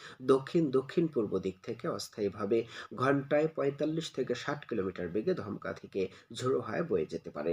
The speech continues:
সেই সাথে বৃষ্টি অথবা বজ্রসহ বৃষ্টিপাতের সম্ভাবনা রয়েছে। এসব এলাকার নদীবন্দর সমূহকে এক নম্বর সতর্কতা সংকেত দেখাতে বলা হয়েছে। খবর শেষ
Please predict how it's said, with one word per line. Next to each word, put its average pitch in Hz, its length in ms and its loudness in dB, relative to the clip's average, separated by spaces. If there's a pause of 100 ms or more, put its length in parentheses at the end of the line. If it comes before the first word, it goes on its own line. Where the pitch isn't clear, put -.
সেই 139 220 0
সাথে 123 240 -4
বৃষ্টি 120 380 -4
অথবা 98 300 0
বজ্রসহ 101 560 -4
বৃষ্টিপাতের 95 640 -4 (280)
সম্ভাবনা 110 640 -4
রয়েছে। 73 380 0 (360)
এসব 139 280 4
এলাকার 143 360 4
নদীবন্দর 151 640 4
সমূহকে 131 460 0
এক 131 300 0
নম্বর 113 360 0
সতর্কতা - 580 -6
সংকেত 98 420 -4 (300)
দেখাতে - 360 -6
বলা - 280 -6
হয়েছে। - 340 -2 (340)
খবর 123 380 -2
শেষ - 280 -6